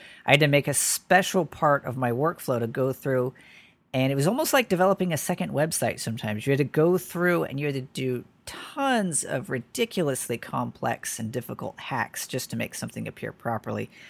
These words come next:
in I E seven or I E eight. Um, thankfully, most people don't use that. Most people are using the latest versions of, uh, you know, the, the last version of Internet Explorer. They're using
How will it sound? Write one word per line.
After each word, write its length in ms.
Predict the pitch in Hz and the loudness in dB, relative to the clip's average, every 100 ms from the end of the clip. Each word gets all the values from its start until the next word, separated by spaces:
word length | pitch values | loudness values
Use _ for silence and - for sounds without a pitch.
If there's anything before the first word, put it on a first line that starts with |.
| - - - | -20 -14 0
in 120 | 123 | 4
I 140 | 117 | 4
E 160 | 113 113 | 4 -4
seven 500 | - 113 107 110 107 | -2 0 0 0 -2
or 80 | 104 | -2
I 160 | 101 | -4
E 220 | 104 107 - | -4 -6 -2
eight. 340 | 170 101 - _ _ _ _ _ - | -2 -2 -8 _ _ _ _ _ -10
Um, 440 | 117 110 113 127 | -6 -4 -6 -6
thankfully, 360 | - 240 208 180 | -2 0 4 4
most 220 | 165 151 | 4 0
people 220 | 147 135 | -2 -4
don't 240 | 127 120 110 | -2 -2 -2
use 260 | 127 139 | -4 -2
that. 260 | - 131 127 | 2 2 2
Most 160 | 120 - | -2 -8
people 200 | 139 127 | -6 -4
are 40 | |
using 240 | 117 117 | -4 -4
the 100 | 113 | -2
latest 340 | 110 113 117 - | -2 -2 -4 -6
versions 560 | 117 113 117 110 110 | -6 -6 -4 -6 -6
of, 260 | - 104 107 - - _ - | -8 -8 -12 -18 -20 _ -10
uh, 40 | |
you 120 | 117 110 | -8 -6
know, 160 | 107 | -6
the, 220 | 110 113 | -4 -4
the 120 | 113 113 | -4 -2
last 380 | 139 151 - | 2 2 0
version 320 | - 151 147 139 | -2 -2 -2 -6
of 180 | 120 - | -6 -8
Internet 300 | 139 131 127 | -6 -4 -4
Explorer. 480 | 123 - 127 127 123 | -6 -4 0 2 2
They're 100 | 117 | -2
using 300 | 113 120 | -4 -8